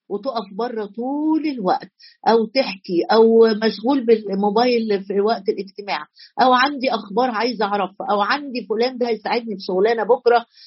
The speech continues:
فأنا، آه، كل همي إمتى، آه، أقدر أقف معاه وأتكلم معاه. هنا بيقول في ناس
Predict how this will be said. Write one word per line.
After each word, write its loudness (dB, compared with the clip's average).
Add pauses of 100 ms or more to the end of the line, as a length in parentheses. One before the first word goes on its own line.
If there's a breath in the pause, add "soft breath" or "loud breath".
(180 soft breath)
فأنا، 2
آه، 0
كل -4
همي -2
إمتى، 0 (480 loud breath)
آه، 4 (160)
أقدر -2
أقف -8
معاه -6
وأتكلم -4
معاه. -10
هنا 4
بيقول 6
في -4
ناس -4